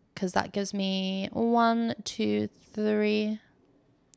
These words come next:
three days. <laughs> I saw a cute guy today, actually, and he looked at me. I wonder when people look at me, do they fancy me, or are they just looking in my direction? Because in my eyes, I'm like, "You're looking at me because you think I'm cute.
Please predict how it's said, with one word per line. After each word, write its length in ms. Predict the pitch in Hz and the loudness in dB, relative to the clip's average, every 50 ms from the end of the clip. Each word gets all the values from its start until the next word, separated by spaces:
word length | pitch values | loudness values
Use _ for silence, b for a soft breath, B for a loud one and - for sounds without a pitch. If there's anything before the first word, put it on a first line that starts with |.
| - _ _ _ _ _ _ _ _ _ _ _ _ _ _ _ - | -20 _ _ _ _ _ _ _ _ _ _ _ _ _ _ _ 2
three 220 | - 269 269 269 269 | 4 8 8 10 12
days. 540 | 226 196 196 190 196 196 196 - - - - | 12 12 12 12 8 6 4 0 -4 -6 -4
<laughs> 1040 | - - - 233 - - - _ _ _ _ - - - - - - - - - - | -2 6 6 6 6 4 -12 _ _ _ _ -20 -16 -14 -12 -10 -10 -10 -8 -2 0
I 60 | 208 | 0
saw 200 | 208 - 269 269 | 2 4 4 4
a 40 | 262 | 4
cute 200 | - - 220 196 | 4 2 0 4
guy 120 | - 180 170 | 4 4 4
today, 220 | - - 165 170 | 4 2 0 0
actually, 520 | - - - 180 - - - - - 196 - - | 0 0 -2 -4 -6 -6 -6 -6 -6 -6 -4 -2
and 100 | 208 190 | 0 0
he 100 | 202 196 | 2 0
looked 200 | 196 - - - | 0 -2 -6 -12
at 60 | 202 | -8
me. 240 | - 220 220 208 208 - _ - B B B B B | -6 -6 -6 -6 -8 -10 _ -16 B B B B B
I 60 | 240 | 8
wonder 200 | 247 269 294 311 | 10 10 10 10
when 120 | 294 285 269 | 10 8 8
people 240 | 240 247 - 214 | 8 4 4 4
look 140 | 202 202 - | 4 4 2
at 60 | 208 | 2
me, 120 | 196 190 180 | 0 0 0
do 140 | 170 185 185 | 0 2 4
they 260 | 202 196 190 190 190 | 6 6 6 4 2
fancy 340 | - 214 226 247 262 - - | 2 2 2 2 2 2 4
me, 180 | 285 320 311 | 6 6 6
or 180 | - - 196 196 | 8 8 8 8
are 60 | 190 | 8
they 140 | 180 185 180 | 8 6 4
just 180 | - 185 175 | 2 0 0
looking 380 | 180 185 175 - 185 180 180 180 | 2 2 2 2 0 0 0 0
in 140 | - - 180 | 0 0 2
my 160 | 175 175 175 | 2 2 2
direction? 540 | 170 175 175 - 185 - - - 185 175 175 | 2 2 2 2 0 -2 -2 -2 -2 0 -2
Because 260 | 175 - 180 175 180 | 0 2 2 0 2
in 200 | 190 196 196 190 | 0 -2 0 4
my 240 | 190 202 220 226 220 | 6 6 6 8 8
eyes, 200 | 233 233 233 220 | 6 6 6 4
I'm 140 | 214 202 190 | 0 2 2
like, 180 | 185 180 180 | 2 2 4
"You're 100 | 190 190 | 4 4
looking 220 | 196 208 196 208 196 | 4 2 2 0 -2
at 60 | 180 | -2
me 120 | 180 185 180 | 0 0 0
because 280 | 180 175 - 170 170 | -2 -2 -2 -4 -4
you 100 | 175 175 | -4 -4
think 180 | 175 175 170 160 | -2 -4 -2 -2
I'm 120 | 151 156 | -2 -2
cute. 260 | - - 294 269 - | 2 4 4 4 4